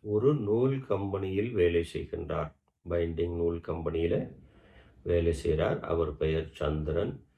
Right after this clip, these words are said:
சென்னை மாநகரிலே, அஹ், அது வந்து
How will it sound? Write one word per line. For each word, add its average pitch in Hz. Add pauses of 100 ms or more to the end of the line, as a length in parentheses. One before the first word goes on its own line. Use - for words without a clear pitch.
(380)
சென்னை 110
மாநகரிலே, 85 (1300)
அஹ், 80 (1700)
அது -
வந்து -